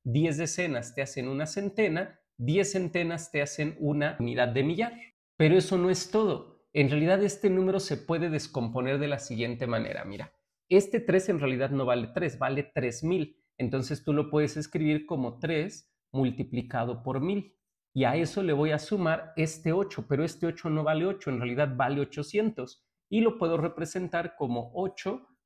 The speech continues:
multiplicado por cien. Este siete no vale siete, vale setenta, y lo puedo representar como siete por diez. Y finalmente este seis, que está en la posición de las unidades,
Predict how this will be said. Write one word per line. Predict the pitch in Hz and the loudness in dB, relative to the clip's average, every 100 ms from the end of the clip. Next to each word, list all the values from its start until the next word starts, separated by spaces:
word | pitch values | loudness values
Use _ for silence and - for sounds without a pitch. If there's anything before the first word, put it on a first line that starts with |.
| _ | _
multiplicado | 185 185 143 - 123 - 120 117 120 | 0 0 -4 -6 -6 -2 -4 -4 -8
por | 127 | -10
cien. | - 185 170 151 _ _ _ _ _ | -4 -4 -4 -8 _ _ _ _ _
Este | 160 160 - 185 | 0 0 2 0
siete | 202 196 185 165 - - | 4 2 2 -2 0 2
no | 135 117 | 4 6
vale | 110 123 | 4 2
siete, | 127 214 202 123 | 2 2 2 2
vale | 113 117 131 | 2 4 2
setenta, | - - - 185 156 190 - - - | -2 0 2 2 4 0 0 -14 2
y | 214 | 4
lo | 233 - | 4 2
puedo | 156 160 | 2 2
representar | 165 160 160 180 165 156 175 | 0 -4 -6 -6 -2 -4 -4
como | - 127 117 | -4 -2 -4
siete | 117 - 147 135 - 143 - _ _ _ | -8 -4 -4 -4 -6 -6 -6 _ _ _
por | - 151 | -2 0
diez. | 170 214 254 - - _ _ _ | 2 2 0 -6 -18 _ _ _
Y | 233 | 0
finalmente | 233 226 208 190 190 196 | 4 4 4 2 0 -2
este | 190 190 | 0 0
seis, | 180 196 | 0 -2
que | - | -2
está | 139 - | -4 0
en | 147 | 0
la | 151 | 0
posición | 151 151 151 170 | -4 -6 -4 -2
de | 165 | -2
las | 175 175 | -2 -4
unidades, | 214 233 233 185 226 | -6 -2 0 0 -2